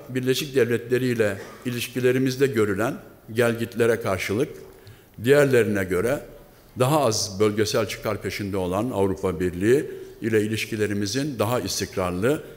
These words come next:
ve dengeli olduğunu görüyoruz. Avrupa Birliği'nin yirmi sekiz ülkenin konsensüsünü içeren karar alma süreci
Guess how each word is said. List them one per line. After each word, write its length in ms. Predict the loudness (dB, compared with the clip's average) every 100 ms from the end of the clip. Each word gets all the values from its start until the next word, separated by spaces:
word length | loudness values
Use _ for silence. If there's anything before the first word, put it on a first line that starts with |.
| -10 -2
ve 400 | 0 0 -2 -2
dengeli 400 | 0 2 2 2
olduğunu 460 | 0 -2 -6 -6
görüyoruz. 560 | -6 -6 -8 -10 -14 -18 -20 -20 -20 -20 -20 -20 -20 -20 -20 -20 -20 -20 -18 -14 -14 -16 -18 -20 -20 -20 -4
Avrupa 380 | 2 2 4 2
Birliği'nin 500 | 2 0 2 2 -2 -6 -20 -16 -4
yirmi 280 | 0 2 0
sekiz 400 | 0 -2 -4 -4
ülkenin 500 | -4 -2 -2 -2 -6
konsensüsünü 800 | -4 -2 -2 -4 -4 -6 -2 0
içeren 360 | 0 0 0 0 -6 -14 -20 -20
karar 320 | -6 0 4 4
alma 540 | 4 2 2 2 2 -4
süreci 600 | -6 0 0 2 2 0